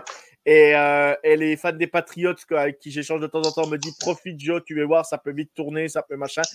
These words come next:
On le sait en F L. Et franchement, je profite du bonheur que j'ai parce que, parce que c'est vraiment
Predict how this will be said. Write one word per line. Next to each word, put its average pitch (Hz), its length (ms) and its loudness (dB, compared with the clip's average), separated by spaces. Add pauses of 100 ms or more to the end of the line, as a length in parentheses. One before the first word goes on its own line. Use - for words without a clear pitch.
(240)
On 151 60 0
le 156 160 4
sait 180 120 -4
en 165 120 0
F 147 180 -4
L. 156 140 2 (380)
Et 143 120 4
franchement, 170 480 -2
je 156 140 -2
profite 175 500 -8
du 147 80 -10
bonheur 160 400 0
que 165 140 -4
j'ai 160 220 -2
parce - 260 -8
que, 143 240 -2
parce 135 160 -6
que 147 100 -8
c'est 143 200 -4
vraiment 151 500 -4